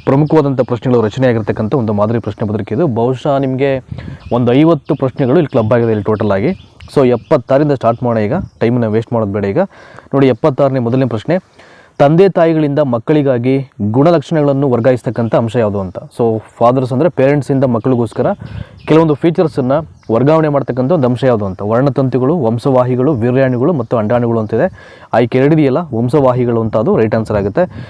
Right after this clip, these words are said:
ಈ ಕೆಳಗಿನವುಗಳಲ್ಲಿ ಒಂದು, ಒಂದು ಅಂಶವು ವಿಕಾಸದ ಪ್ರಕ್ರಿಯೆಯನ್ನು ವಿವರಿಸುವುದಿಲ್ಲ ಅಂತ.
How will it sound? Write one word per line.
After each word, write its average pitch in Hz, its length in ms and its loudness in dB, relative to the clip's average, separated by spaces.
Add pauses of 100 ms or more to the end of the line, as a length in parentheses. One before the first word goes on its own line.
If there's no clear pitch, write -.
(360)
ಈ 202 120 6
ಕೆಳಗಿನವುಗಳಲ್ಲಿ 160 640 2
ಒಂದು, 131 380 0 (460)
ಒಂದು 175 340 4
ಅಂಶವು 143 380 -2
ವಿಕಾಸದ 147 480 0
ಪ್ರಕ್ರಿಯೆಯನ್ನು 131 920 0
ವಿವರಿಸುವುದಿಲ್ಲ 127 640 2
ಅಂತ. 92 180 -4